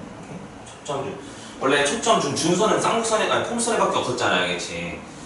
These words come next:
근데 초점하고 중선 가지고 포물선이나 쌍곡선도 원래는 정의할 수도 있다. 오케이? 근데 그거에 한 예가 있는 거예요. 네, 뭐,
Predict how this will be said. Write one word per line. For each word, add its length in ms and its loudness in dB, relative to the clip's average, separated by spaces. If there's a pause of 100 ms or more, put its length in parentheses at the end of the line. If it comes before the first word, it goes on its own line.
(180)
근데 140 -2
초점하고 420 4
중선 400 2
가지고 760 0
포물선이나 600 -2
쌍곡선도 800 -2
원래는 420 -2
정의할 460 -4
수도 400 2
있다. 720 4 (460)
오케이? 340 -2
근데 200 -6
그거에 580 2
한 260 0
예가 480 2 (640)
있는 340 -2
거예요. 180 -2 (360)
네, 160 -12
뭐, 180 -12